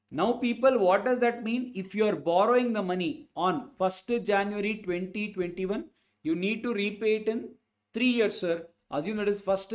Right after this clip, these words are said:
January twenty twenty-three. People, I'm, I gave you an example of one month, uh, foreign fluctuation.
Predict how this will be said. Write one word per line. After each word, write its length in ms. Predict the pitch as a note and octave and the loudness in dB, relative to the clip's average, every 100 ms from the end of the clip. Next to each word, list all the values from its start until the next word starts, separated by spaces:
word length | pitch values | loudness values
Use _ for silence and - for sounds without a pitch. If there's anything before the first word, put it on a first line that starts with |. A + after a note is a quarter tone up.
| G3 | -2
January 440 | G3 F#3+ F#3+ G#3 | 0 0 -2 -4
twenty 460 | G3 F3+ F3+ G3 G3 | -2 -2 -2 -6 -6
twenty-three. 720 | F3 D#3+ D#3+ - F#3 D3 - _ _ _ _ _ _ _ _ _ _ _ _ _ _ _ _ _ _ _ _ | -4 -4 -4 -6 -6 -6 -10 _ _ _ _ _ _ _ _ _ _ _ _ _ _ _ _ _ _ _ _
People, 600 | D#3+ G3 A3+ A#3+ G3 G#3 - | -2 -2 2 6 6 6 0
I'm, 200 | D#3+ E3+ - | -4 -6 -6
I 140 | D#3+ E3 | -4 -2
gave 280 | D#3+ G#3+ | 4 4
you 80 | B3 | 4
an 80 | B3+ | -2
example 640 | G3 D3+ G3+ A3 A3 A#3 | -2 0 0 0 -2 0
of 240 | F#3 F#3+ - _ _ _ _ | 2 0 -2 _ _ _ _
one 300 | C#3+ E3 A3+ | -2 -2 0
month, 360 | B3 A#3+ A#3 - | 0 0 0 2
uh, 280 | F3 C#3 - | 2 2 0
foreign 380 | E3 F3+ G3 G3 | 0 0 0 0
fluctuation. 680 | E3+ D3 D#3+ C#3 - F2 | -4 -4 -2 -2 -4 -10